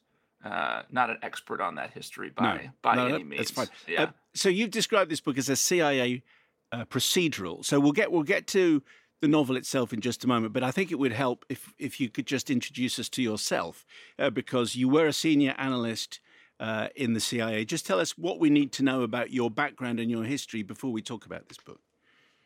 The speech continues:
Speaker 1: Yeah, so I, uh, I joined the C I A pretty young. I, as an analyst, I actually took my first polygraph at nineteen. I got recruited out of, uh, undergraduate to join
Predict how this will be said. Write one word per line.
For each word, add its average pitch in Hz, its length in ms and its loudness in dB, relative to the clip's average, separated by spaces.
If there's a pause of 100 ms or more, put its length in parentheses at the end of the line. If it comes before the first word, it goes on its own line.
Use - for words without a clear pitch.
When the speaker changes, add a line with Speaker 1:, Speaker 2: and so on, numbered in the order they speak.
(400)
Speaker 1:
Yeah, 156 220 2
so 131 580 2
I, 135 360 2
uh, 117 320 2
I 123 160 2
joined 127 340 -2
the 107 60 -4
C 120 200 -4
I 113 100 0
A 107 60 -4
pretty 113 220 -6
young. 107 540 -4
I, 120 140 -4
as 85 340 -8
an 117 80 -6
analyst, 107 500 -6
I 104 80 -2
actually 110 200 -6
took - 140 -6
my 113 100 -2
first 110 260 -6
polygraph 117 580 0
at - 120 -12
nineteen. 127 560 -2
I 110 100 0
got 110 200 -2
recruited 113 440 -6
out 104 160 4
of, 95 320 -8 (360)
uh, 98 220 0
undergraduate 113 920 -2
to - 80 -14
join 98 560 -6